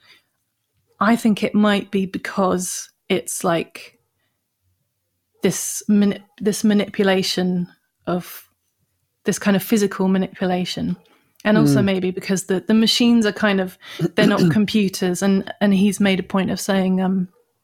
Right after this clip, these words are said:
Speaker 1: that he did all this before computers in live music were even, that the idea of that was even invented.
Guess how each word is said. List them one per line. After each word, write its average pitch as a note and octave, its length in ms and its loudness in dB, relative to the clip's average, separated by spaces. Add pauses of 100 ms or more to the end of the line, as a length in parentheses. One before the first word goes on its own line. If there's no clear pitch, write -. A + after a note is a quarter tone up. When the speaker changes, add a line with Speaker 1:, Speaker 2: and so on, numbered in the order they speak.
(640)
Speaker 1:
that F#3+ 200 -2
he G3+ 160 0
did G3 180 0
all F#3 140 0
this F#3 240 -2
before F#3 680 -2 (1040)
computers F#3+ 880 -2 (140)
in F#3+ 460 2 (180)
live F#3+ 380 2
music - 400 -2
were F#3+ 140 -4
even, F#3 500 -2 (280)
that - 120 -2
the G3 160 2
idea F#3 320 0
of F3 80 -8
that F3+ 120 -4
was F#3+ 140 -4
even F#3 300 0
invented. F#3+ 640 -2